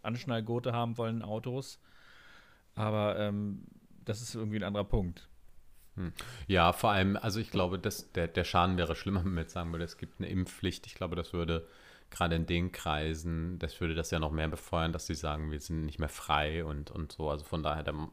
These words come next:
Speaker 2: muss man dann, glaube ich, tatsächlich einfach die in ihr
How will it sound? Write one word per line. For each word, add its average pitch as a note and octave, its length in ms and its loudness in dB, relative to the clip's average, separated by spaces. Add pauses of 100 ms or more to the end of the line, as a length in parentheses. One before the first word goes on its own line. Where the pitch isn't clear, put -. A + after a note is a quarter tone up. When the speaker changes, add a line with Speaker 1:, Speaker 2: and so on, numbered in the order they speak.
Speaker 2:
muss F#2 380 -4
man D#2 120 0
dann, D#2 120 -2
glaube D2+ 160 -2
ich, - 80 -14
tatsächlich D#2+ 520 -6
einfach D#2+ 340 -6 (800)
die F2 260 2
in G2 200 -4
ihr E2 400 0